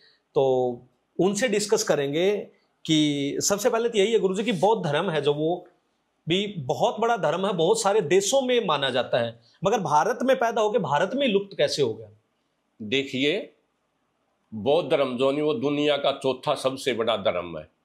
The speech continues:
Speaker 1: अच्छा।
Speaker 2: ईसाई, इस्लाम और हिंदू धर्म के बाद बौद्ध धर्म जो नहीं वो चौथा दुनिया का बड़ा धर्म है।
Speaker 1: ठीक है।
Speaker 2: और जो नहीं साउथ ईस्ट एशिया के अंदर जो नहीं बहुत से देश जैसे श्रीलंका है,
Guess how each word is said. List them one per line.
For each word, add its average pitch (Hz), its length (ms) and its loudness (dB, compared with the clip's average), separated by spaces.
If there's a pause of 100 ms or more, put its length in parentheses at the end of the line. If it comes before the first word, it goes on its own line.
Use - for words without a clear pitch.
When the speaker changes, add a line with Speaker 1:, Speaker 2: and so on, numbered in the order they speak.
(120)
Speaker 1:
अच्छा। - 220 -2
Speaker 2:
ईसाई, 127 560 0
इस्लाम 123 540 0
और 131 120 -2
हिंदू 110 300 -4
धर्म 110 300 -2
के 101 140 -2
बाद 104 240 0
बौद्ध 117 400 -2
धर्म 92 240 -2
जो 98 140 -2
नहीं 143 100 -2
वो 131 100 0
चौथा 117 420 -2
दुनिया 113 440 -2
का 107 400 -2
बड़ा 104 280 2
धर्म 90 460 -2
है। 160 300 -2
Speaker 1:
ठीक 139 220 -4
है। 123 100 0
Speaker 2:
और 123 180 4
जो 123 160 0
नहीं 131 220 0 (600)
साउथ 143 560 -2
ईस्ट 135 280 -2
एशिया 123 540 0
के 123 140 -2
अंदर 120 260 0
जो 110 200 0
नहीं 165 240 -4 (280)
बहुत 120 360 0
से 135 100 2
देश 113 580 -2 (280)
जैसे 127 520 0
श्रीलंका 123 800 -2
है, 113 440 0